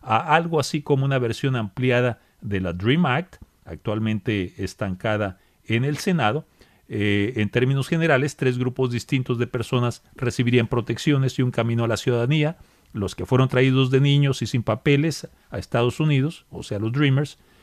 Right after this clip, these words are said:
los que actualmente se encuentran bajo estatus de protección temporal, T P S, y, y una categoría aún indefinida de trabajadores agrícolas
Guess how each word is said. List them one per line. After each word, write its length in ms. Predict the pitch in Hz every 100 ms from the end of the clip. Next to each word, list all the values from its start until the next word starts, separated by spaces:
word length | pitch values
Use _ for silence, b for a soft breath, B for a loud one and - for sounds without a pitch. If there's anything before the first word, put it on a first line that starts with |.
| b -
los 220 | 98 -
que 80 | 98
actualmente 460 | 95 131 131 127
se 100 | 131
encuentran 440 | 127 143 131 127 113
bajo 200 | 98 -
estatus 400 | - 127 131 117
de 80 | 107
protección 520 | 113 107 98 127 123
temporal, 560 | 139 135 151 139 175 - _ -
T 100 | 78
P 240 | 139 147
S, 240 | 135 226 - b b b b b -
y, 500 | 156 151 156 170 185 -
y 140 | 131
una 160 | 135 127
categoría 600 | 123 127 117 127 127 -
aún 340 | 113 127 151 -
indefinida 840 | 170 175 170 160 170 165 151 107 - _
de 160 | 127 113
trabajadores 540 | 113 110 104 117 123
agrícolas 640 | 120 120 120 131 117 104